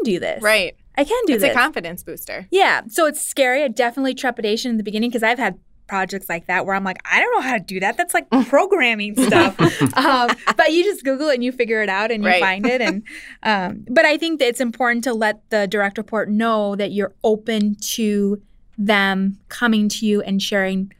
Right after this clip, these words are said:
Speaker 1: with you what they've learned, if they think they can handle it, and even if there is a certification course that they maybe wanna go take for, you know.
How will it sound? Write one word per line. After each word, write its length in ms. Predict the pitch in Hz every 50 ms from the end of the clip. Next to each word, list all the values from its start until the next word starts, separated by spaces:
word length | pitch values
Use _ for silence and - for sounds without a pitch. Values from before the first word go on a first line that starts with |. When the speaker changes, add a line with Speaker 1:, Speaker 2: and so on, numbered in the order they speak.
| _ _ _ -
Speaker 1:
with 240 | 214 208 208 - 214
you 160 | 208 202 196
what 320 | 185 190 202 196 190 - -
they've 200 | - 269 285 277
learned, 720 | 285 269 262 247 247 240 240 240 240 240 240 247 254 254 254 - - - - - - - _
if 180 | - 196 196 196
they 120 | 220 220
think 220 | 220 - 233 233 233
they 100 | 262 262
can 140 | 262 285 294
handle 380 | 285 269 247 233 226 240 226
it, 180 | 226 220 226 214
and 120 | - 226 226
even 240 | 247 254 254 277 269
if 160 | 262 262 262
there 160 | 262 262 285
is 80 | 302 285
a 60 | 269
certification 680 | 240 - 220 202 202 202 202 - - 202 196 - 196 196
course 240 | 190 - 190 190 190
that 160 | - - - -
they 100 | 190 185
maybe 240 | 190 185 180 180
wanna 240 | 185 185 175 175 180
go 140 | - 170 180
take 500 | 180 - - - 202 175 - - - - _ - _ _ - - - - - _ - _ _
for, 460 | - - 208 190 185 175 170 185 - -
you 140 | 233 208 185
know. 240 | 170 156 - 202